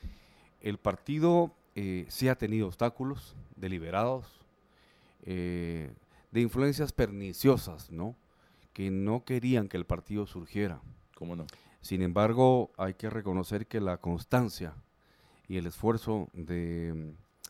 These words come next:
Speaker 1: varios de, de los diputados del grupo de, parlamentario de oposición eh,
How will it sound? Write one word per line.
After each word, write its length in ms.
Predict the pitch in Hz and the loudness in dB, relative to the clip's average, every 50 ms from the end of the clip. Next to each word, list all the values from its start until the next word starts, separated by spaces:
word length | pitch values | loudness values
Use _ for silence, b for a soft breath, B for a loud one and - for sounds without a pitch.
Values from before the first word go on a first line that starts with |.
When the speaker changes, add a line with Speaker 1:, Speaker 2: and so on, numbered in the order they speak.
| - _ - | -20 _ 2
Speaker 1:
varios 360 | - 104 113 120 117 104 90 | 2 4 4 4 2 -2 -2
de, 380 | 95 92 87 82 78 76 76 76 80 - - _ _ _ _ _ _ - | -2 -4 -4 -4 -6 -8 -10 -12 -14 -18 -20 _ _ _ _ _ _ -10
de 120 | 87 87 | -6 -6
los 140 | 85 85 78 | -4 -4 -6
diputados 560 | 85 85 - - 80 - - 107 110 107 104 | -8 -8 -8 -10 -8 -2 2 2 4 4 2
del 200 | 92 92 87 87 | 0 -4 -6 -6
grupo 420 | 85 95 98 107 101 - 104 95 90 | -6 -4 -4 -4 -4 -2 -2 -2 -2
de, 140 | 85 80 78 - | -2 -4 -8 -8
parlamentario 600 | - 87 85 85 85 85 78 - 95 101 110 104 | -8 -6 -6 -4 -6 -6 -4 -4 -4 -2 0 0
de 40 | 95 | -2
oposición 640 | 85 - 120 117 - 95 85 - 110 123 147 143 - _ b b b b b b b b b b b b | 0 0 0 -2 -2 -2 -4 -2 -2 -2 -4 -4 -12 _ b b b b b b b b b b b b
eh, 400 | - 95 92 92 92 90 87 85 | -6 -4 -2 -2 -2 -2 -2 -2